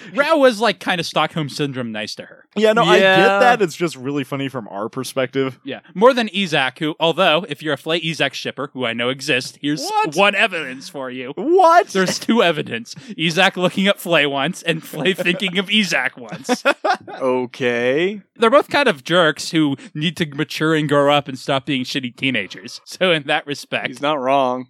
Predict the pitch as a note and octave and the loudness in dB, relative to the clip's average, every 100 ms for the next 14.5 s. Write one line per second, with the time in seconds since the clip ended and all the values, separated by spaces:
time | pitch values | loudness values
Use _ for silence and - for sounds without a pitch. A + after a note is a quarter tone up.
0 | - C#3 C#3+ B2+ D#3+ D#3+ C#3+ C3 A#2+ - | -4 0 2 4 6 6 6 2 -2 -4
1 | A2+ A2 B2 D3+ D#3+ - G3 F#3+ F#3+ F#3+ | -2 0 0 -2 -2 -6 -6 0 2 2
2 | G3 G3 F3 D#3+ D#3 D#3+ - D#3 E3+ G#3 | 0 -4 -4 -4 -2 -2 0 2 4 2
3 | A#3+ - A3 B3+ C4+ A3 G#3+ A3 - - | 0 -2 2 4 4 2 4 4 2 -2
4 | D3+ - D3 C#3 - - G2+ - C#3 D3 | -2 -2 -2 -2 -4 -12 -14 -16 -12 -4
5 | C3+ - - _ _ F#4+ D#4 E4 F#4 C#4 | -2 -2 -8 _ _ 0 2 4 4 4
6 | C#4 F#3 C3 F#2 B2 A2+ A2+ A#2+ - _ | 4 2 -2 0 0 0 -6 -10 -16 _
7 | C#3 C#3+ D3 G3 A#3+ G3+ D4 B3 - C#4+ | -2 -2 -2 -4 -4 -4 -4 -4 -2 4
8 | B3 F#3 B2+ B2 C#3+ C#3 A#2+ B2 A#2+ A2+ | 6 6 2 0 2 2 0 -2 -2 -4
9 | A2 G#2+ G#2+ G2+ G2 - G2+ F#2 G#2 _ | -4 -6 -8 -8 -10 -8 -8 -8 -10 _
10 | _ - - F4 A3+ E3+ C#3+ B2+ C3 B2 | _ -2 -2 0 -2 0 0 0 -6 -6
11 | G#2+ F2+ - F2 F2 E2+ F2+ E2+ F2 E2+ | -10 -10 -12 -10 -10 -10 -12 -12 -12 -12
12 | F2+ _ G#3+ F#3+ A#3 D#3 D#3+ F3+ - D3 | -14 _ -4 0 0 2 0 0 -4 -4
13 | D#3+ D3+ - D3+ C#3 - - C#3 A#2 B2 | -2 -4 -6 -8 -8 -12 -4 -4 -4 -6
14 | C3 - C#3+ C#3+ D3+ | -8 -6 -2 0 0